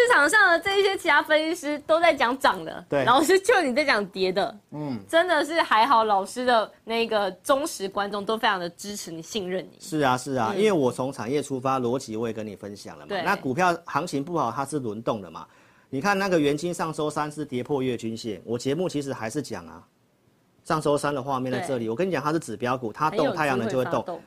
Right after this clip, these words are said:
Speaker 2: 啊，就往上喷了嘛。
Speaker 1: 嗯。对。
Speaker 2: 那今天为什么太阳能震荡？我周六就报-，就跟大家分享了啊。上周五大涨，请问一下哪一位分析师的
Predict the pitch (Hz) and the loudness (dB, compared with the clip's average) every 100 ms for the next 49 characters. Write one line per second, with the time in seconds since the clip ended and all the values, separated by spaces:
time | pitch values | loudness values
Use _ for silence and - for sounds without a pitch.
0 | - 165 185 143 110 139 120 120 113 101 | -4 2 4 4 2 -2 -4 -4 -6 -8
1 | 87 - 190 - 175 175 151 - _ _ | -14 -12 -12 -4 2 2 2 -2 _ _
2 | 202 202 202 202 143 135 160 135 110 127 | -4 0 0 0 0 0 0 0 -2 -4
3 | 113 117 101 - _ 120 113 156 156 147 | -4 -4 -6 -12 _ -8 -4 -2 -2 -2
4 | 139 139 - - 147 135 135 131 131 120 | -4 -6 -6 -8 -6 -6 -6 -6 -6 -6
5 | 95 90 90 - _ _ _ _ _ _ | -10 -12 -16 -18 _ _ _ _ _ _
6 | _ - 180 160 160 165 113 147 143 - | _ -4 -4 2 2 4 2 0 0 -2
7 | 92 - 120 139 156 165 147 117 107 120 | -10 -8 -4 -2 -2 0 -2 -2 -4 2
8 | 151 135 131 131 131 127 - 123 117 - | 2 2 -2 -4 -6 -8 -8 -10 -10 -14
9 | _ 120 107 | _ -6 -6